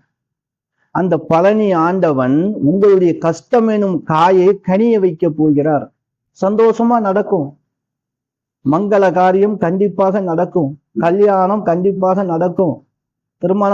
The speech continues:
வாழ்க்கை சுபமா இருக்கும், கணவன் மனைவி பிரச்சனை, கருத்து வேறுபாடுகள் தீரும், உங்க இல்லத்துல மங்களம் பொங்கும், செல்வ ஐஸ்வர்யங்கள் உண்டாகும்,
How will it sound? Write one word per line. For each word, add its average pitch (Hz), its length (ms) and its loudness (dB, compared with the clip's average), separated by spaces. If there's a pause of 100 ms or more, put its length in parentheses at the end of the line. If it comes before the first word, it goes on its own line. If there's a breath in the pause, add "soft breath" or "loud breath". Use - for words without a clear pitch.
வாழ்க்கை 185 420 0
சுபமா 190 420 0
இருக்கும், 180 420 0
கணவன் 196 380 0
மனைவி 190 280 0
பிரச்சனை, 170 360 -4
கருத்து 175 340 -2
வேறுபாடுகள் 196 680 2
தீரும், 196 460 0 (1000)
உங்க 190 260 2
இல்லத்துல 214 560 2
மங்களம் 208 560 0
பொங்கும், 196 440 0 (120)
செல்வ 214 420 -2
ஐஸ்வர்யங்கள் 208 720 2
உண்டாகும், 196 640 -2